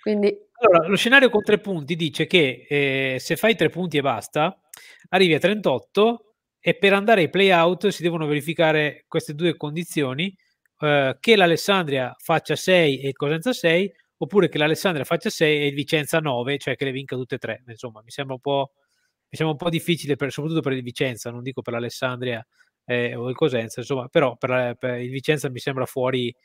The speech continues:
Speaker 2: fuori da, dai giochi ormai, a meno che veramente non succeda qualcosa di incredibile. Eh, oggi, e, e poi,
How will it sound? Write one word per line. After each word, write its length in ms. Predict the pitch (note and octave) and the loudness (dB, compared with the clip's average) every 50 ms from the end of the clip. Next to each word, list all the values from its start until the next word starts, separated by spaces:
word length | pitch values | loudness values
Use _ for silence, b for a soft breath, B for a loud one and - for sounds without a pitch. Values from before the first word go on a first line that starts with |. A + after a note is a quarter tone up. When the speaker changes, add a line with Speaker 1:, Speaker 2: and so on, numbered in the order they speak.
| _ _ _ _ _ _ _ | _ _ _ _ _ _ _
Speaker 2:
fuori 220 | - D3 C3+ C#3 | -2 0 0 2
da, 220 | B2+ C3+ B2+ B2 B2 | 2 2 2 2 2
dai 160 | A#2+ C3 B2+ | 0 -2 -2
giochi 400 | A#2 C3 A#2+ A2+ - - - A#2+ | -2 -2 -2 -2 -4 -6 -8 -8
ormai, 540 | A2+ A2 A2+ A#2+ A2+ A2 A2+ A2 G#2+ G#2 G#2 | -8 -8 -8 -10 -10 -8 -8 -10 -10 -10 -12
a 60 | A2 | -12
meno 200 | A2+ A#2+ A#2 G#2+ | -12 -12 -12 -8
che 120 | - - | -8 -6
veramente 380 | B2 A#2+ A2+ A2 A2 A#2 - B2+ | -6 -4 -6 -6 -8 -10 -12 -12
non 80 | A2+ G2+ | -14 -10
succeda 220 | - - A#2+ A#2 | -8 -6 -4 -4
qualcosa 320 | A2+ A2 - - A#2+ A#2+ | -4 -6 -6 -6 -6 -6
di 280 | A2+ A2+ A#2 A2+ A#2 A#2+ | -6 -6 -8 -8 -10 -12
incredibile. 580 | B2 B2 B2+ A#2 A2+ A2+ A2+ G#2+ A2+ G#2+ G#2+ B B B B B B B B B _ | -10 -8 -8 -8 -6 -8 -10 -10 -10 -12 -14 B B B B B B B B B _
Eh, 460 | - C#3 C#3 D#3 F#3 G#3+ G#3 F#3+ F3+ - _ _ _ _ _ _ _ - - | -8 -6 -4 -2 -2 -2 -2 -2 -6 -12 _ _ _ _ _ _ _ -4 4
oggi, 720 | A#3+ C4+ C4 F3+ C#3+ B2+ B2 C#3 D3+ D#3+ E3+ F3 - - | 6 8 8 8 6 2 -2 2 4 4 4 2 0 -4
e, 300 | - D#3+ D#3+ D#3 D3 D3 | -2 0 0 2 2 2
e 60 | C#3+ D3+ | 0 4
poi, 500 | - F3 F3+ E3+ D3+ C#3+ C3+ C3+ C3 | 6 8 8 8 8 6 2 -2 -6